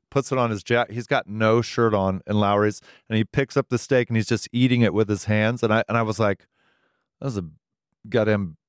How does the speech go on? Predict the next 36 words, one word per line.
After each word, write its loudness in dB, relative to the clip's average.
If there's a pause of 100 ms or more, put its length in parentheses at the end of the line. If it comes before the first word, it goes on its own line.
(120)
best 0
thing 2
I 2
ever -2
saw 0
in -2
my -2
life." -6 (420)
'Cause -4
he -2
was -6
just, -4 (600)
I'm, -2
he -6
was -6
being 0
himself. -2 (340)
It -6
wasn't -2
hurting 2
anybody. -2 (760)
He -2
was -8
just -4
like, -2 (120)
"I'm -2
like -2
this," 0 (200)
and, -4 (140)
uh, -6 (640)
he -4
wasn't -2
giving -2
two -4
wooden -4
fucks. -8